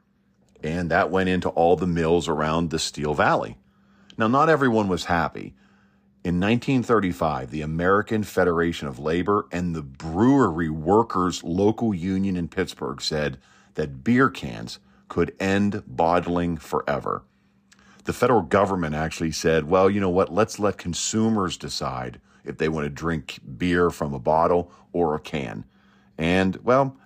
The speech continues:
the debate really hasn't ended. There's definitely some people who love bottles, definitely some people who love cans.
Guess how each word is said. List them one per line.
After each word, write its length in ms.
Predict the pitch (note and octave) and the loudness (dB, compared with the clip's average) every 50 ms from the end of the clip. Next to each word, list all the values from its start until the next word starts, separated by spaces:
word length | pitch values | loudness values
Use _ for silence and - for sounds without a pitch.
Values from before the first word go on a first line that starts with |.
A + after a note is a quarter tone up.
| _ - | _ -4
the 80 | G2+ | -2
debate 480 | F#2 F2+ G2 D2+ G2 G2+ G#2+ A#2 A2+ - | 0 0 0 2 4 4 4 4 2 -2
really 300 | - F2+ G2 A2 G#2+ G#2+ | -2 2 4 4 6 4
hasn't 400 | F2 G2 G2+ G2+ F2+ F#2+ F#2 E2+ - | 4 4 2 2 2 0 -4 -4 -4
ended. 460 | D#2 E2 G2+ C3 B2+ D#2+ A1+ G1+ - - _ _ _ _ _ _ _ _ _ - | -2 0 0 2 0 0 -2 -4 -8 -14 _ _ _ _ _ _ _ _ _ -4
There's 200 | E2+ E2 E2 D2+ | -4 -4 -2 0
definitely 360 | C2+ G2+ G2+ G2 - G#2 F#2 | 2 2 2 2 2 -2 -2
some 160 | - F2+ E2 | -2 -2 -4
people 280 | - F#2+ F#2+ F2 E2 D#2+ | -2 0 0 0 0 0
who 140 | E2 F2+ E2+ | 0 0 0
love 280 | E2 E2 E2 E2 C#2+ | 0 2 0 0 2
bottles, 520 | C2 D#2+ D#2+ D#2+ F2+ G#2 B2+ C3 - - - _ _ _ - | 2 4 4 4 4 4 2 0 -2 -6 -16 _ _ _ -8
definitely 280 | C2+ C2 C2+ - D#2 D2 | -8 -6 -6 -6 -8 -8
some 160 | - E2 D2+ | -8 -8 -8
people 260 | - D#2+ D#2+ - D#2 | -6 -6 -6 -4 -4
who 100 | D#2+ E2 | -4 -2
love 200 | D#2 D2 C#2+ - | -2 -2 -4 -4
cans. 380 | - - G#2+ G#2 G2+ F2 - | -4 -2 0 0 0 0 -2